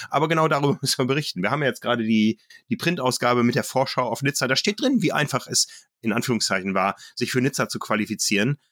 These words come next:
Und da steht drin, dass es eben ein anderes Nizza-Rennen wird im Age-Group-Bereich, aber, äh, es steht halt drin, ja, wir, wir berichten drüber und, äh, wir folgen nicht den Stimmen, die sagen,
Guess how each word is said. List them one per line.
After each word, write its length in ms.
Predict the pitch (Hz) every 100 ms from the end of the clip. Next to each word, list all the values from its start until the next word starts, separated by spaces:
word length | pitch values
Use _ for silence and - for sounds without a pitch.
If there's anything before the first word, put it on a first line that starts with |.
| _ _
Und 120 | 135
da 80 | 127
steht 240 | - 190
drin, 140 | 143 139
dass 120 | 120
es 120 | 123
eben 180 | 123 117
ein 100 | 113
anderes 380 | 120 117 110 -
Nizza-Rennen 560 | 127 - 107 107 104
wird 200 | 117 117
im 140 | - 90
Age-Group-Bereich, 800 | 95 - 101 107 90 92 139 165
aber, 380 | 120 123 117 113
äh, 160 | 127 - 92 92
es 100 | -
steht 220 | - 208 196
halt 160 | 220
drin, 180 | 262 160
ja, 260 | - 165 147
wir, 240 | 165 147
wir 120 | 180
berichten 260 | 175 208 135
drüber 320 | 120 120 165 - - -
und, 320 | - 123 -
äh, 260 | 131 117 113
wir 120 | 117
folgen 280 | - 127 120
nicht 200 | 151 -
den 100 | 143
Stimmen, 320 | - 143 139
die 80 | 123
sagen, 400 | 117 120 117